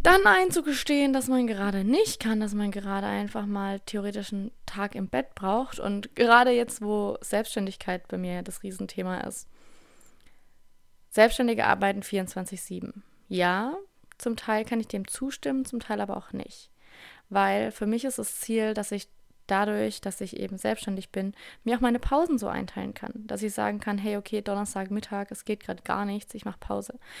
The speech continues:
Montagmorgen, boah, heute, ich hab Kopfweh, ich hab schlecht geschlafen, ich mach den Vormittag frei und mach's nachmittags.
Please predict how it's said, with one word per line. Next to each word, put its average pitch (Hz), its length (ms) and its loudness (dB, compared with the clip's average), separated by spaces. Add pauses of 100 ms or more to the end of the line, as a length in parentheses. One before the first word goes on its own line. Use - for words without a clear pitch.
(180)
Montagmorgen, 220 880 2
boah, 196 320 0
heute, 208 480 -4
ich - 160 -12
hab 196 80 -6 (840)
Kopfweh, 202 320 2
ich 196 120 -2
hab - 80 -8
schlecht 196 220 -8
geschlafen, 196 480 -6 (420)
ich 202 120 -4
mach 208 120 -2
den 202 140 -6
Vormittag 202 540 -6
frei 202 360 -4
und 185 100 -4
mach's 185 240 -8
nachmittags. - 760 -10